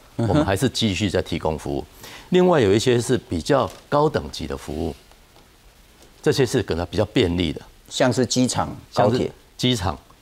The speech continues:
Speaker 2: 高铁，或者等等快速的运输，这个是比，
Speaker 1: 嗯哼。
Speaker 2: 比较便利的，获得便利的。
Speaker 1: OK。
Speaker 2: 那这种便利的服务呢，我们一般希望它能够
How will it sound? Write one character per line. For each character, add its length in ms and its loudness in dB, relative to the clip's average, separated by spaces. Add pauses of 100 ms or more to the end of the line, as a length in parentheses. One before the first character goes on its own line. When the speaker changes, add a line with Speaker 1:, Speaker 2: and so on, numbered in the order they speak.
Speaker 2:
高 220 2
铁， 240 -4 (600)
或 80 0
者 140 0
等 220 0
等 160 2
快 200 0
速 200 0
的 100 2
运 180 2
输， 240 -2 (280)
这 100 4
个 80 4
是 80 2
比， 160 -6
Speaker 1:
嗯 40 -16
哼。 40 -
Speaker 2:
比 80 -8
较 120 2
便 300 2
利 140 2
的， 100 -8 (200)
获 120 2
得 80 2
便 240 2
利 120 -2
的。 40 -12
Speaker 1:
OK。 120 -16 (220)
Speaker 2:
那 100 2
这 100 4
种 140 2
便 180 4
利 80 4
的 100 2
服 160 0
务 120 2
呢， 160 -2
我 100 -4
们 180 -4
一 80 0
般 360 -4
希 240 0
望 180 0
它 200 -2
能 180 -2
够 200 0